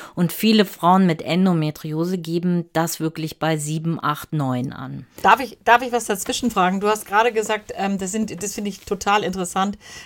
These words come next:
Speaker 2: dass dieses Abdrücken der Gefäße quasi eine, ja, eine verminderte Blutversorgung dann ist, wie beim Herzinfarkt, und dann,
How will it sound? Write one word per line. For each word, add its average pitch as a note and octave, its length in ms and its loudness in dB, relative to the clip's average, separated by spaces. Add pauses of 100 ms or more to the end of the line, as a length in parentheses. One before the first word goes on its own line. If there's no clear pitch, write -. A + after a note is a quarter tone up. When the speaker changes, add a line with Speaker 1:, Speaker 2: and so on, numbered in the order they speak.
Speaker 2:
dass G3 180 -4
dieses F#3 480 -4
Abdrücken A3+ 680 0
der F3+ 120 2
Gefäße F#3 640 -2
quasi E3 540 0
eine, E3 300 0 (280)
ja, F3 140 -2
eine F#3 200 2 (220)
verminderte G#3+ 600 6
Blutversorgung G#3 1000 0 (160)
dann G3+ 280 2
ist, - 260 -4
wie A3 60 -2
beim E3+ 160 2
Herzinfarkt, A3+ 640 0
und F#3+ 120 0
dann, F3+ 180 2